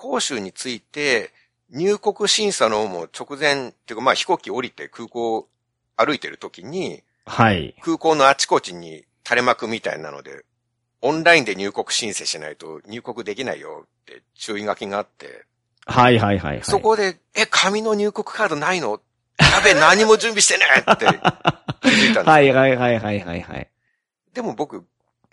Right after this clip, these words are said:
Speaker 1: インドのシム入れてるんですけど。
Speaker 2: なるほど。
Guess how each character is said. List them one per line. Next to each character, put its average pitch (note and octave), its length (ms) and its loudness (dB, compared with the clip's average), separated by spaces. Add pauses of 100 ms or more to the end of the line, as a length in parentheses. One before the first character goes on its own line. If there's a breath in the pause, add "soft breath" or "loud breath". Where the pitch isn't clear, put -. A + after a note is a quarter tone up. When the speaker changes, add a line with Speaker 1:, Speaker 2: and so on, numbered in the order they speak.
(100)
Speaker 1:
イ - 180 -14
ン G3+ 80 -6
ド A#2 140 -6
の E2 80 -6
シ - 180 2
ム F#2+ 140 -8
入 G#2 120 -10
れ G#2+ 100 2
て - 120 -6
る D#2 100 -8
ん - 20 -18
で C#2 60 -20
す - 80 -20
け - 100 -20
ど。 D#2 200 -20 (220 loud breath)
Speaker 2:
な A3 360 8
る A#3+ 220 4
ほ G#3 180 2
ど。 E3+ 500 2